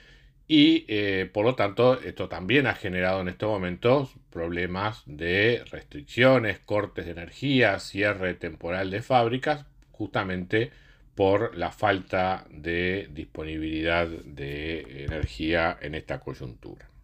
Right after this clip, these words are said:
Ahora, ¿cómo surge todo esto? ¿Por qué, digamos, es en este momento que aparece esta situación? Bueno,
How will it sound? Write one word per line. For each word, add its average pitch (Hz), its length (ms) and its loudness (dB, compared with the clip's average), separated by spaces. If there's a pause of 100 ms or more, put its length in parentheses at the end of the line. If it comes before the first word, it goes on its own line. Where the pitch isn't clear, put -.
(1000)
Ahora, 107 380 6 (100)
¿cómo 175 300 2
surge 170 360 2
todo 151 260 2
esto? 139 280 0
¿Por - 180 -10
qué, 170 240 6
digamos, 110 600 0
es 90 200 -12
en 92 120 -6
este 95 200 -6
momento 113 460 -2
que 90 80 -2
aparece 90 760 -4
esta 87 320 -10
situación? 127 640 -2
Bueno, 147 320 2